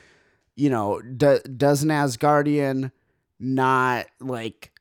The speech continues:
look like they're, you know, ten years old until they're whatever the fuck, you know, like,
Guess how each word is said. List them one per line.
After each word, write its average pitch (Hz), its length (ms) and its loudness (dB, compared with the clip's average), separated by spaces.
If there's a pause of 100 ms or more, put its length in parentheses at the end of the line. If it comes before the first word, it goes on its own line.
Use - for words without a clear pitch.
(260)
look 135 580 0
like 117 400 -8
they're, 104 640 -6
you 123 160 -12
know, 101 600 -10
ten 139 260 -8
years 120 240 -4
old 113 440 -2
until 110 580 -8
they're 101 420 -8
whatever 98 640 -12
the 101 80 -12
fuck, 107 320 -12
you 107 60 -6
know, 101 140 -6
like, 95 180 -10